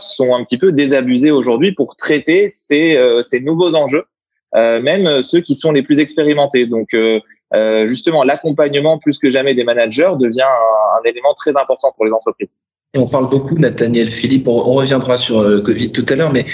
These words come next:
Speaker 2: on parle beaucoup de recrutement des talents, comment attirer les talents, les, les, les, les, les, les mettre dans, dans, dans le bateau, euh, si je puis dire. Mais en revanche, on parle assez peu, euh, de comment, euh,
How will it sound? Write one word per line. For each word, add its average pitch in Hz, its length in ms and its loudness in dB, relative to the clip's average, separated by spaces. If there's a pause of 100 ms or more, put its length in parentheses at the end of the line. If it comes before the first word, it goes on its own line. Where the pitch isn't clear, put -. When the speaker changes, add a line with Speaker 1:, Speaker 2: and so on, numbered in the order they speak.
(200)
Speaker 2:
on 120 120 0
parle 139 260 -2
beaucoup 143 240 0
de 135 100 2
recrutement 147 760 0
des 113 120 0
talents, 143 300 -2
comment 139 300 -2
attirer 151 640 -2
les 107 180 -2
talents, 160 300 0
les, 120 120 0
les, 110 140 2
les, 104 200 0
les, 107 180 0
les, 107 260 0 (100)
les 120 220 0
mettre 127 400 -2
dans, 107 160 0
dans, 107 100 0
dans 110 180 0
le 104 60 -8
bateau, 190 420 0 (300)
euh, 120 60 0
si 117 160 -2
je - 100 -2
puis 139 120 0
dire. 165 160 0
Mais 131 80 0
en 123 60 2
revanche, 175 260 -2
on 113 80 -2
parle 135 180 0
assez 123 320 -2
peu, 202 220 0 (320)
euh, 113 80 0
de 120 120 -2
comment, 139 600 0
euh, 107 160 2